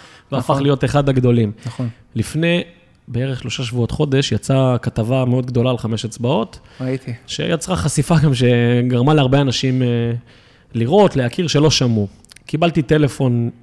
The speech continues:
Speaker 1: מבחור, אני לא אגיד פה את שמו מטעמי צנעת פרט, שאמר לי,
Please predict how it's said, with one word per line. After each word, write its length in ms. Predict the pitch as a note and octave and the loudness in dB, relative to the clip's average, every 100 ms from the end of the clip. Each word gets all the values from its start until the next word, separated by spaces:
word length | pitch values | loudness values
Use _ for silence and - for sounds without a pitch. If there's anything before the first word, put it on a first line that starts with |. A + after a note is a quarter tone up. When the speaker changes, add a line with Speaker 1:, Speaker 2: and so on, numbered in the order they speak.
| - | -2
Speaker 1:
מבחור, 420 | A#2 A2+ E3 C#3+ | 0 2 0 0
אני 80 | C3+ | 2
לא 100 | D3+ | 2
אגיד 140 | C#3+ - | 2 0
פה 140 | C#3+ | -2
את 60 | - | -2
שמו 320 | C#3+ C#3+ C#3 | -2 0 2
מטעמי 600 | C3 B2+ - A#2+ B2+ C3+ | 2 0 0 0 2 0
צנעת 340 | - C3+ B2+ - | 0 0 0 0
פרט, 360 | C#3+ F3 G3+ - - C#3 - - - _ _ - | 0 0 -2 -8 -18 -20 -20 -20 -20 _ _ -6
שאמר 440 | B2 B2 D#3+ E3+ | 0 2 2 2
לי, 200 | F3 | 2